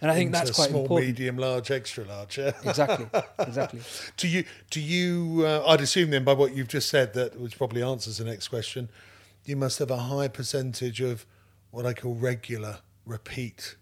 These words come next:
Speaker 2: clients.
Speaker 1: Yes, of course.
Speaker 2: Coming back to you season on season, maybe coming in, you know,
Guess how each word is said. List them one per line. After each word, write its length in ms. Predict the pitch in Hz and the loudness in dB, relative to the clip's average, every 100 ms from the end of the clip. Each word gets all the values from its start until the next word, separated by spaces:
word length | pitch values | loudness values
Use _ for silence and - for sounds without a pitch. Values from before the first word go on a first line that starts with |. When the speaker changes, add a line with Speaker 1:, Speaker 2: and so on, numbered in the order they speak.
| _ | _
Speaker 2:
clients. 680 | - 113 101 98 85 - 156 | -12 -10 -10 -12 -14 -10 -4
Speaker 1:
Yes, 280 | 165 170 151 | -4 -4 -8
of 100 | - | -8
course. 140 | 170 | -4
Speaker 2:
Coming 200 | 123 120 | -4 -4
back 180 | 120 113 | -4 -6
to 140 | - 120 | -6 -6
you 60 | |
season 500 | 113 - 131 113 123 | -4 -2 -4 -6 -6
on 140 | 117 113 | -6 -6
season, 400 | - 123 123 135 | -6 -4 -2 2
maybe 260 | 143 135 | 2 0
coming 300 | 123 143 139 139 | -2 -2 -2 -2
in, 180 | 131 - - - - - | -4 -8 -18 -20 -20 -14
you 140 | 131 | -8
know, 160 | 123 | -6